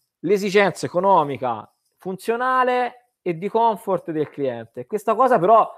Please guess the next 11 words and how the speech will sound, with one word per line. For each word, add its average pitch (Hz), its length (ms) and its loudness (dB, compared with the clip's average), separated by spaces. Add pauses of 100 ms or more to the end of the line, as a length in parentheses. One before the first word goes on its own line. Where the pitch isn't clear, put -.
(500)
ci - 140 -10
vuole 175 200 2
più 151 200 -10
tempo, 214 400 2
ovvio, 143 600 0
parliamoci 185 420 -4
chiaro, 156 420 2
anche 165 260 -6
la 175 100 2
fase 180 300 0
di, 165 340 -4